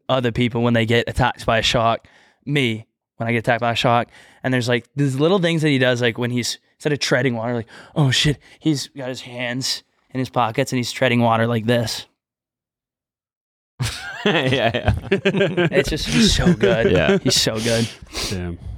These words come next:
Speaker 1: Love you, bro. Will not respond to me on any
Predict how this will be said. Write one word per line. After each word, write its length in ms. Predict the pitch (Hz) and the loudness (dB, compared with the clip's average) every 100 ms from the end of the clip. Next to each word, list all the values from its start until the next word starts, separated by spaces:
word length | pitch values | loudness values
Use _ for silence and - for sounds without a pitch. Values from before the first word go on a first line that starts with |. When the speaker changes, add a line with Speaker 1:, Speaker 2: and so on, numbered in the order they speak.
| - - - - - - | -14 -16 -16 -16 -16 -2
Speaker 1:
Love 260 | 139 135 139 | 2 4 2
you, 80 | |
bro. 380 | 131 131 131 135 - - - - - | 2 4 4 2 0 -12 -20 -10 -2
Will 80 | |
not 200 | 131 123 | 2 2
respond 320 | 123 - 120 117 | 0 0 2 2
to 40 | |
me 120 | 113 | 2
on 100 | 113 | 2
any 300 | 117 113 110 | 2 2 0